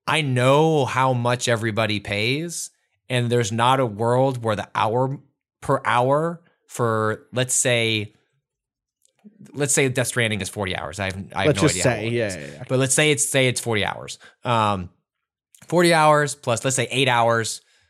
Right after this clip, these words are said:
Speaker 1: for, like, writing, editing, going back and forth. The review is finalized in an eight-hour period. You're looking at fifty hours.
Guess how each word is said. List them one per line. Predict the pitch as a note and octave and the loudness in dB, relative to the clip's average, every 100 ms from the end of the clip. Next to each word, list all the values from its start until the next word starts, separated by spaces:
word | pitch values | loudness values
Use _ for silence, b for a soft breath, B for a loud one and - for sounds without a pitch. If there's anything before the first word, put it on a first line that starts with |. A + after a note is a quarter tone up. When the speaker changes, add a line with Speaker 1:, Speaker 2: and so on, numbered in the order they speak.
| - _ | -20 _
Speaker 1:
for, | - A2+ G#2 G2 F#2+ | -6 -2 0 0 0
like, | G2 F#2+ F#2+ | -2 -4 -4
writing, | C#3 D3+ D3 C#3 | 2 2 4 0
editing, | C3 A#2+ A#2 | 0 -2 -2
going | A2 A2 G#2 | -2 -2 -2
back | G#2 | -4
and | G2 | -4
forth. | G2+ F#2+ F#2 | -6 -6 -6
The | F#2 F2+ B2+ | -10 -14 -10
review | G#2+ C3+ | -4 0
is | C3+ | 0
finalized | - A2 G#2 G2 F#2 | 0 -2 0 -4 -4
in | G2 | -6
an | |
eight-hour | F2+ F2 | -6 -8
period. | D#2 D#2 | -12 -8
You're | C3+ | -2
looking | G3+ F3 C#3+ | -2 0 0
at | C3 B B B B | -2 B B B B
fifty | - A#3+ B3 - F3+ | -6 -2 -2 -2 0
hours. | D3+ C#3+ B2 G#2 G2 - | 4 4 4 -2 -6 -10